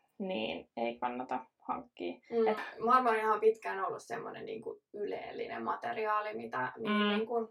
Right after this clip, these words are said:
Speaker 2: vain, äh, rikkailla ja vaurailla on ollut varaa, mutta kyllähän se on kauheasti nytten yleistynyt ja se helposti just miele-, mielletään siihen, että hei, et marmori, äh, on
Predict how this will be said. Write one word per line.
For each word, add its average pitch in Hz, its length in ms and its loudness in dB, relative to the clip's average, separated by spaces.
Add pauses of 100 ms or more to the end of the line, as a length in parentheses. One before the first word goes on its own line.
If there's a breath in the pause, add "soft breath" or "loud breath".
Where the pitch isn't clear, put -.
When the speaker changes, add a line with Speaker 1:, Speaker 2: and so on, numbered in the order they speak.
Speaker 2:
vain, 214 280 -2 (180)
äh, - 220 -14
rikkailla 240 420 0
ja 226 100 2
vaurailla 220 460 2
on 202 140 -2
ollut 208 240 -4
varaa, 208 380 4
mutta - 420 -2
kyllähän 208 260 -2
se 202 80 -6
on 196 80 -6
kauheasti 226 600 2
nytten - 460 -8
yleistynyt 233 640 2
ja 226 100 -4
se 196 140 -8
helposti 196 440 -4
just 196 160 -6
miele-, - 340 -8
mielletään 208 500 0
siihen, - 320 -8
että - 140 -14
hei, - 160 -8
et - 100 -12 (420 loud breath)
marmori, 190 600 -2 (240)
äh, - 420 -10 (280)
on 214 320 2